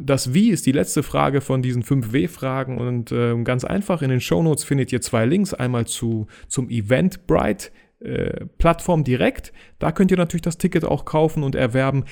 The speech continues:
Da bei Eventbrite leider nicht mit PayPal. Und, äh, ich hab mit Eventbrite telefoniert, die sind da dran. Das soll auch auf jeden Fall auch bald die Möglichkeit geben. Kann ich mir gar nicht vorstellen heutzutage ohne n-, eine Zahlungsmöglichkeit ohne PayPal.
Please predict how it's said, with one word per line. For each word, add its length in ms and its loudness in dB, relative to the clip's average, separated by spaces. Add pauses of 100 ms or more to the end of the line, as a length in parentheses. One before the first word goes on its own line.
(180)
Da 480 0
bei 160 0
Eventbrite 760 2
leider 440 2
nicht 280 0
mit 220 -2
PayPal. 580 -2 (340)
Und, 280 -2
äh, 300 2
ich 160 -4
hab 100 -2
mit 140 -2
Eventbrite 560 0
telefoniert, 500 0
die 60 -2
sind 200 0
da 120 4
dran. 300 0 (360)
Das 160 -6
soll 320 2
auch 220 -6
auf 100 -10
jeden 140 2
Fall 180 0
auch 120 -2
bald 200 0
die 260 0
Möglichkeit 540 0
geben. 360 2 (200)
Kann 140 -2
ich 60 0
mir 80 2
gar 120 2
nicht 140 0
vorstellen 420 -2
heutzutage 640 -2
ohne 480 0
n-, 340 -6
eine 140 -4
Zahlungsmöglichkeit 880 -2
ohne 160 2
PayPal. 480 0